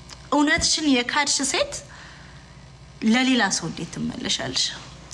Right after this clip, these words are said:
ብዬ ሳስብ ይገርመኛል። አልተናደድኩም። ለምን እናደዳለሁ? እኔ አሁን ቁጭ ብዬ አሁን ኢሞሽናል ያደረገኝ እናትነት ነዋ። ገብቷችኋል? አሁን እኔ እንደዛ አርግዤ በፊት ላይ ሌላ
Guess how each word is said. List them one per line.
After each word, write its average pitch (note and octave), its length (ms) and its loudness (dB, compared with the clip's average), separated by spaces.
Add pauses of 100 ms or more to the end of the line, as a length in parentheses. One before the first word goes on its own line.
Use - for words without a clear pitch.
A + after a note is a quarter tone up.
(540)
ብዬ D#4 280 -2
ሳስብ F4 420 -2 (680)
ይገርመኛል። C4 600 -6 (580)
አልተናደድኩም። - 680 -6 (480)
ለምን D#4+ 260 4
እናደዳለሁ? E3+ 680 2
እኔ C#4+ 160 2
አሁን F#4 200 4
ቁጭ A4+ 240 0
ብዬ B3 240 2
አሁን A3+ 240 2
ኢሞሽናል B3+ 520 6
ያደረገኝ A#3 380 2 (140)
እናትነት A3+ 680 4
ነዋ። F#3+ 160 0 (140)
ገብቷችኋል? - 640 -4
አሁን A#3 220 2
እኔ C#4+ 140 6 (840)
እንደዛ A#3+ 420 4 (320)
አርግዤ F#3 400 -2 (2000)
በፊት B3 460 0
ላይ D4 160 -2
ሌላ B3 200 4